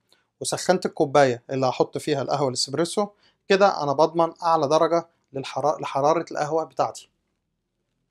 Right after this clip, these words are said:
المشكلة اللي بعدها إن التبخير مش بيشتغل، أو بيشتغل لعدة ثواني ويفصل.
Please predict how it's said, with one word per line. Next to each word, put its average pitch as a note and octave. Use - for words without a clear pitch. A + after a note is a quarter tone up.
المشكلة F#3+
اللي C#3+
بعدها C3+
إن D#3
التبخير G#3
مش G#3
بيشتغل، D#3+
أو G3
بيشتغل F#3+
لعدة D#3
ثواني F#3+
ويفصل. D#3